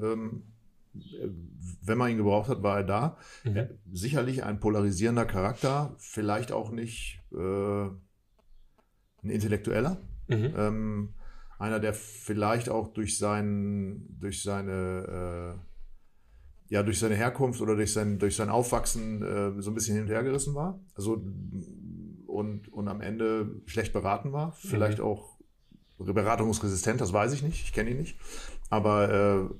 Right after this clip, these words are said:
Speaker 1: äh, äh, ich finde, danach einen Fußballer zu beurteilen, das finde ich immer so ein bisschen schwierig. Natürlich werden die Jungs, spe-, speziell wenn sie Nationalspieler sind, in diese Rolle gedrängt, dass sie sozusagen auch als,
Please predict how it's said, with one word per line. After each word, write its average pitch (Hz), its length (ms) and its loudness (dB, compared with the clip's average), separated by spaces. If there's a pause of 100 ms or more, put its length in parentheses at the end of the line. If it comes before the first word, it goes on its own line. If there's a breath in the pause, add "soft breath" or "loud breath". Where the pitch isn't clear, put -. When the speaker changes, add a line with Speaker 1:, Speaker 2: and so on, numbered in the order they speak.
(140)
Speaker 1:
äh, - 60 -2
äh, 87 220 4 (460)
ich - 140 2
finde, 131 260 6
danach 110 440 4
einen 107 160 2
Fußballer 120 480 2
zu 104 180 -2
beurteilen, 113 640 2 (480 loud breath)
das 101 160 0
finde 120 160 0
ich 120 60 0
immer 117 160 2
so 104 60 4
ein 101 100 2
bisschen 101 340 0
schwierig. 110 540 2
Natürlich 113 380 2
werden 113 160 6
die 107 380 4
Jungs, 117 580 4 (200)
spe-, - 300 0
speziell 113 500 2
wenn 113 80 4
sie 104 80 2
Nationalspieler 107 680 4
sind, 104 200 4
in 101 120 2
diese 98 160 4
Rolle 101 240 6
gedrängt, 110 500 2
dass 92 120 -2
sie - 100 -2
sozusagen 98 420 0
auch - 160 -2
als, - 320 -2